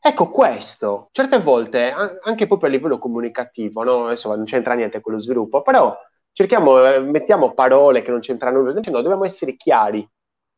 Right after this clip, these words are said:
Ed esattamente anche si può portare su-, nella parte dal punto di vista dello sviluppo questa cosa, perché comunque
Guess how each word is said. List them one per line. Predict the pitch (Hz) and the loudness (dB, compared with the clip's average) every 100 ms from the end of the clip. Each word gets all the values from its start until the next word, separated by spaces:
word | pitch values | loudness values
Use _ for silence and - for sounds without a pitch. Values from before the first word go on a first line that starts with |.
| _ _ _ _ _ _ _ _ _ _ _ | _ _ _ _ _ _ _ _ _ _ _
Ed | 180 | 2
esattamente | 214 233 262 277 262 147 123 - | 2 2 0 0 2 4 2 0
anche | 202 214 156 127 - _ _ _ _ | -2 2 2 0 -2 _ _ _ _
si | - 185 - | -6 -4 2
può | 262 - | 4 4
portare | - 120 131 120 | 0 -4 -2 -2
su-, | 113 - - | -4 -12 -6
nella | 131 127 | -2 0
parte | 123 123 120 120 | 0 -2 0 0
dal | 127 127 | 0 -2
punto | 123 | -8
di | 120 | -8
vista | 117 117 | -8 -8
dello | 117 117 | -6 -6
sviluppo | 107 110 110 107 107 | -8 -8 -10 -10 -12
questa | - 104 110 | -16 -14 -10
cosa, | - 110 | -6 -6
perché | 107 131 139 | -4 -4 -2
comunque | 131 202 226 139 117 - | 0 0 0 2 2 0